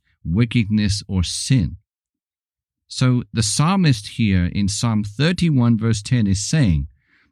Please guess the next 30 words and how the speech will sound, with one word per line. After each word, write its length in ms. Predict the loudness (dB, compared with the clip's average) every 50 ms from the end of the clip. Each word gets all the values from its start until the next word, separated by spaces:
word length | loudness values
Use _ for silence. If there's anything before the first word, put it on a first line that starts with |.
| _ _
that 440 | -12 -8 -2 0 0 2 0 0 -4 -10 _ _ _ _ _ _ -14
when 480 | -12 -10 -8 -4 0 2 2 4 4
his 320 | 4 4 2 2 2 2 2
life 420 | 0 0 0 2 2 2 2 2
is 160 | 0 0 0
spent 540 | -2 -6 -6 -2 0 2 2 2 0 -4 -6
without 480 | -4 -2 0 2 2 2 2 0 0 -2
the 80 | -2
Lord, 480 | 0 0 0 0 0 0 -2 -2 -4 -6 _
it's 180 | -4 -4 -4 -4
spent 400 | -6 -4 -2 0 0 0 0 -2
with 140 | -4 -4 -4
sorrow 520 | -2 -2 0 2 2 2 2 0 0 -2 -2
and 260 | -2 0 0 0 0
years 480 | 0 2 2 2 2 4 2 0 0 -2 -4
of 140 | -6 -6 -4
sighing. 640 | -6 -4 -2 0 2 2 2 2 2 0 0 -4 -6 -10 _ _ _ _ _ _ _ _ _ _
His 240 | -2 0 0 0 -2
strength 480 | -6 -8 -2 2 2 2 2 2 0
has 240 | 0 0 0 0 -2
failed 340 | -2 0 0 0 0 0 -2
because 340 | -4 -6 -4 -2 -2 -2 -2
of 100 | -2 -2
his 180 | -2 0 0
iniquities, 720 | 0 2 2 2 0 0 -2 -6 -8 -6 -8 -8 -10 -12 -14 _ _ _ _ _ _ _ _ _ _ _ -8
and 160 | -8 -6 -2
even 360 | 0 2 2 4 4 4 4
his 240 | 4 4 2 0 -2
bones 540 | -4 -6 -4 -2 0 0 2 0 0 -2 -4
have 180 | -6 -6 -8